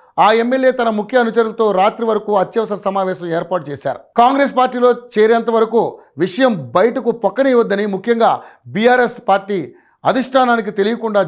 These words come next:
జాగ్రత్తలు తీసుకోవాలని ఆయన తనతో కలిసి వచ్చే వారికి విజ్ఞప్తి చేసినట్లుగా తెలిసింది. బీఆర్ఎస్లో ఉంటే రాజకీయ భవిష్యత్తు లేదని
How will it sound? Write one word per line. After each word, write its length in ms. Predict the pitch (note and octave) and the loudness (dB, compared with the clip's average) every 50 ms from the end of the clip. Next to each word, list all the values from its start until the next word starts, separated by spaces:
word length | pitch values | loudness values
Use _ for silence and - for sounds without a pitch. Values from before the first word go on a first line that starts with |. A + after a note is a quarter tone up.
| C3+ D#3 | 0 0
జాగ్రత్తలు 380 | F3+ G3+ G#3 A#3 G3 A3 G3+ G#3 | 0 0 -2 -6 -8 -10 -10 -10
తీసుకోవాలని 520 | G#3 - - - G3 F#3 F3 F3 F3 F3+ F#3 F3+ - _ _ _ _ _ C#3 D#3+ | -12 -12 -8 -4 -2 -2 -2 -2 -4 -6 -8 -10 -16 _ _ _ _ _ -2 0
ఆయన 160 | F3 F3+ E3 C3 G#2+ - _ _ _ _ _ _ _ _ D3 | 0 0 -2 -4 -6 -10 _ _ _ _ _ _ _ _ -2
తనతో 300 | D#3+ F#3+ G3+ G3+ A3 G#3 A3+ G#3+ - | -2 -2 0 0 -2 -2 -2 0 -2
కలిసి 240 | F#3 B3+ A#3 B3 C4 B3 | -2 -2 -2 -2 -2 -2
వచ్చే 200 | A#3 A#3+ - A3+ G#3 G3+ | -2 0 -2 0 2 2
వారికి 280 | G3+ G3+ G3+ A3 F#3 F#3 G3+ G3 - - _ - C#3+ | 0 0 -2 -2 -2 -2 -2 -6 -10 -18 _ -10 -10
విజ్ఞప్తి 360 | E3+ E3+ G3 A#3 A#3+ A#3 F#3 D3 | -8 -4 -4 -4 -4 -6 -6 -6
చేసినట్లుగా 460 | F#3 F#3 F3+ F#3 F3+ - E3 D#3 E3 C#3 C#3 | -6 -6 -4 -6 -8 -8 -4 -4 -4 -4 -6
తెలిసింది. 280 | C3 A#2+ - B2 A2 G#2+ - _ C3+ C#3+ | -10 -12 -14 -14 -14 -14 -16 _ -4 0
బీఆర్ఎస్లో 520 | G#3+ C4+ D4 C#4+ C#4 C4+ C4+ C4+ C4 C4 B3 A#3+ | 4 4 6 6 4 2 2 0 0 0 0 0
ఉంటే 200 | A#3+ A#3+ B3+ A#3 F#3 C#3 - - C#3+ D3+ | -2 0 0 0 0 -2 -6 -4 0 2
రాజకీయ 360 | E3+ G3 G#3+ G3 F#3 G3+ A3 F#3+ F#3+ | 2 0 0 -2 -4 -4 -2 0 0
భవిష్యత్తు 320 | G3+ G3 - G3+ G3 G3 F3+ F#3 | -2 -2 -4 -6 -6 -4 -4 -2
లేదని 260 | F#3+ F#3+ F#3+ G#3 A#3 | -2 -2 -2 -4 -6